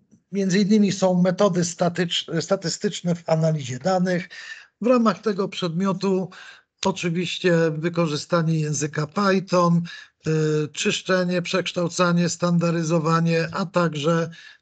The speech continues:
y, do aspektów związanych, y, z uczeniem maszynowym, y, hurtownie danych i, y, systemy analityczne, chmury obliczeniowe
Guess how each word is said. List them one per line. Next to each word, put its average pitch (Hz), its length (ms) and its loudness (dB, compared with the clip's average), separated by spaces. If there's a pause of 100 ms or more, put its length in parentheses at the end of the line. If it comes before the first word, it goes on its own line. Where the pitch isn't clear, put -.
(180)
y, 165 120 2
do 170 400 0
aspektów 160 800 -2
związanych, 156 840 0 (500)
y, 156 280 0
z - 340 -6
uczeniem 170 580 2
maszynowym, 175 960 2 (720)
y, 175 160 2
hurtownie 202 680 2
danych 170 640 2 (280)
i, 165 440 0 (560)
y, 147 40 -2
systemy 165 680 0
analityczne, 175 1120 0 (1000)
chmury 220 540 6
obliczeniowe 175 1160 0